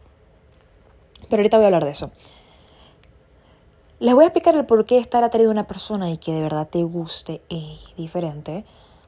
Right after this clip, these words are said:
Una vez salí con un muchacho. <laughs> Estuve hablando con él por un tiempo. Em, ¿cómo le voy a poner?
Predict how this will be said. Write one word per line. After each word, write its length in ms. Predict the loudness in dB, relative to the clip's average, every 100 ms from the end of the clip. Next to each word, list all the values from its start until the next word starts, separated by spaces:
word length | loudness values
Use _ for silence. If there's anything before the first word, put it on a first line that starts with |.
| -6
Una 260 | 0 2
vez 240 | 2 2 0
salí 240 | -2 -2
con 140 | -2
un 60 | -4
muchacho. 720 | -4 -8 -14 -16 -10 -6 -6 -6 -18 -20 -6
<laughs> 880 | -6 -4 -8 -8 -16 -18 _ -20 -16
Estuve 220 | -2 4
hablando 260 | 6 4 2
con 120 | 0
él 140 | 0
por 160 | -2 -2
un 100 | -4
tiempo. 680 | -6 -8 -8 -6 -6 -4 -6 _ _ _ _ _ _ _ _ _ _
Em, 1000 | -2 0 0 -2 -4 -4 -4 -6 -8 -12 -14 _ _ _ _
¿cómo 200 | -4 -2
le 80 | 0
voy 100 | 0
a 100 | -2
poner? 280 | -4 -10